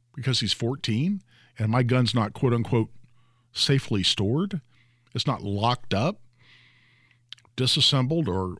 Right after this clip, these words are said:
or, or, or had a trigger lock put on it. That's how a lot of them are written. Is that okay? Is that a good law?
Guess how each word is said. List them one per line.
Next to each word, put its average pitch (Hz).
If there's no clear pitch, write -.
or, 98
or, 98
or 95
had 131
a 104
trigger 120
lock 143
put 156
on 143
it. 151
That's 139
how 139
a -
lot 123
of 123
them 117
are 104
written. 185
Is 127
that 180
okay? 202
Is 185
that 196
a 170
good 165
law? 139